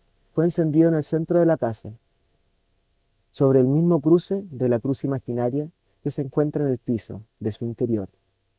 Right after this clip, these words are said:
"Y desde antaño", dijo el Tehuenche, "hasta el día de hoy, el fuego es también la vida. Debe ser hermoso y radiante, como el sol rosado y tormentoso,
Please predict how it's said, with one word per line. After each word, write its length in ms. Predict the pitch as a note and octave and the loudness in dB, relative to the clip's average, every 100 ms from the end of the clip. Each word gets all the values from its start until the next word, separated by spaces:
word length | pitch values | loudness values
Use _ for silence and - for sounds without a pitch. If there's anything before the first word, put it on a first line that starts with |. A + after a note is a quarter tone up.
| _ - | _ -2
"Y 100 | B2 | 2
desde 240 | C3+ C3 | 2 2
antaño", 540 | C#3+ D3+ A#2 G#2 G2 G2 _ _ _ _ _ _ _ _ _ | -2 -2 -6 -6 -10 -14 _ _ _ _ _ _ _ _ _
dijo 260 | A#2 A2+ A#2+ | -4 -4 -2
el 60 | G#2+ | -4
Tehuenche, 600 | G#2 G#2+ G2+ F#2 - G#2 _ _ _ _ _ _ _ _ - | -2 -2 -4 -6 -16 -20 _ _ _ _ _ _ _ _ -6
"hasta 260 | C3 - | -2 2
el 80 | C#3 | 6
día 180 | D3+ F#3 | 8 8
de 120 | F3 | 8
hoy, 300 | D3 D3 B2 _ _ _ _ _ | 6 2 -2 _ _ _ _ _
el 140 | B2+ A#2 | -2 0
fuego 480 | - D#3+ F3 F#3+ - | 2 4 4 0 -4
es 180 | D3 - | -10 -4
también 380 | C3 B2+ C3 C3 | -4 2 2 4
la 100 | B2 | 2
vida. 360 | A2+ G2+ F#2+ G#2 _ _ _ _ _ _ _ | 0 -2 -6 -12 _ _ _ _ _ _ _
Debe 240 | A2+ C3 C3 | 4 4 4
ser 180 | C3+ B2 | 0 0
hermoso 640 | A#2 B2 C#3+ E3+ F#3+ G#3 _ - | 0 0 -2 -2 -6 -8 _ -4
y 100 | C#3 | -2
radiante, 680 | C#3 C3 A#2 G#2 F#2+ G2+ G2 _ _ _ _ _ _ - | 0 0 0 -2 -10 -16 -18 _ _ _ _ _ _ -4
como 200 | B2 A#2+ | 0 0
el 60 | |
sol 240 | G#2+ C3+ B2 | 0 0 2
rosado 640 | A#2 G#2 B2+ C#3 D#3 F#3+ - _ - | 0 -2 0 0 0 -4 -10 _ -8
y 120 | A#2+ | -4
tormentoso, 840 | A#2 A2+ G#2+ G#2 - G2+ - G2 | -2 -2 -2 -4 -4 -6 -6 -18